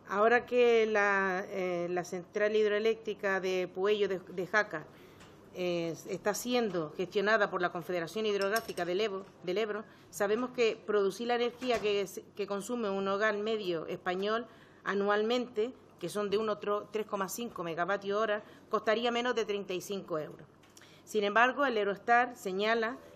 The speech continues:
que en un hogar español paga de media doscientos treinta y siete euros por megavatio, es decir, veinticuatro veces más que el coste de producción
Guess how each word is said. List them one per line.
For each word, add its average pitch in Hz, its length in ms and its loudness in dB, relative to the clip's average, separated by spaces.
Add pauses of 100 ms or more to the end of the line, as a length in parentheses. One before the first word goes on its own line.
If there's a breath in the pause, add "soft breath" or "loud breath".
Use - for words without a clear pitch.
(120 loud breath)
que 208 80 0
en 202 60 4
un 233 120 2
hogar 240 220 2
español 233 560 2
paga 226 260 6
de 240 120 2
media 220 340 0
doscientos 220 640 -4
treinta 214 320 -2
y 190 80 0
siete 208 560 0
euros 214 320 2
por 208 180 -2
megavatio, 185 600 0
es 170 80 -4
decir, 190 260 -4
veinticuatro 214 840 0
veces 240 300 -2
más 233 300 2 (440 loud breath)
que 247 80 2
el 233 120 2
coste 247 280 -2
de 254 100 4
producción 233 720 0